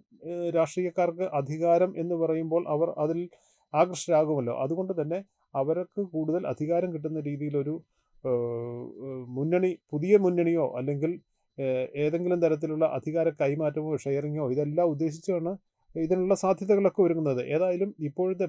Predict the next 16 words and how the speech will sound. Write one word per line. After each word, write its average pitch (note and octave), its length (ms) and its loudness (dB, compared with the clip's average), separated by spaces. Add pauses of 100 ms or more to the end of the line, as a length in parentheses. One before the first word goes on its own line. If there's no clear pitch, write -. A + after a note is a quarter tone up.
ഫലം D3 340 -2
ഇതിനെല്ലാം D3+ 540 -2
സാധ്യതകൾ D3 680 -2
ഉള്ളതാണ്. C3 520 -2 (400)
എങ്ങനെയാണ് E3 1040 -2 (100)
അവസാനത്തെ, E3 760 -2 (280)
ഉം, C#3 360 -6
സംഖ്യകൾ F#3 640 -2
എന്ന്, D#3 340 0 (480)
ഏ, C#3 40 -8 (400)
ഇപ്പോൾ D3+ 320 2
പ്രവചിക്കുക D3 500 -2
വയ്യ. D3 300 0
കാരണം D3 380 -2
മിക്ക, D3 240 -2
ഏ, C#3+ 600 -6